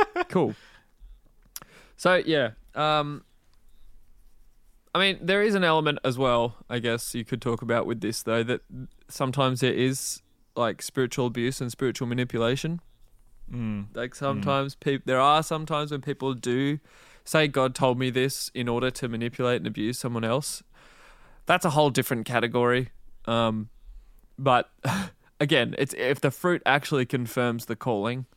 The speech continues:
Speaker 1: Yeah.
Speaker 2: uh, th-, then, you know, you actually see God working through them, then it becomes pretty hard to argue.
Speaker 1: Yeah. Yeah. And I think we need to be just a little bit more humble when it comes to,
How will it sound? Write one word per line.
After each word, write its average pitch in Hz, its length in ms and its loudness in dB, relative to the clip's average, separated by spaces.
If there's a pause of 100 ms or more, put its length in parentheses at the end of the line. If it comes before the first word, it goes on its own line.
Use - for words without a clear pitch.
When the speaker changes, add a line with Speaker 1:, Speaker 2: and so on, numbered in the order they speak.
(600)
Speaker 1:
Yeah. 95 220 -14
Speaker 2:
uh, 110 360 0
th-, 113 280 -12
then, 117 420 -2
you 127 80 -4
know, 107 100 -2
you 110 120 -2
actually 120 300 -2
see 123 280 -2
God 120 260 0
working 113 380 -2
through 110 240 -4
them, 104 240 -8
then 110 140 -4
it - 200 -10
becomes 123 300 -6
pretty 127 260 -2
hard 117 220 0
to - 80 -4
argue. 104 440 -6 (800)
Speaker 1:
Yeah. 87 140 -10 (460)
Yeah. 131 180 0 (760)
And 113 100 -2
I 120 60 -2
think 131 160 -4
we 120 80 -6
need 104 140 -6
to 104 60 -10
be 95 220 -8
just 95 220 -8
a - 40 -14
little 95 140 -8
bit 92 80 -8
more 90 140 -8
humble 92 340 -8
when 92 140 -8
it 82 80 -14
comes 90 360 -8
to, 92 360 -6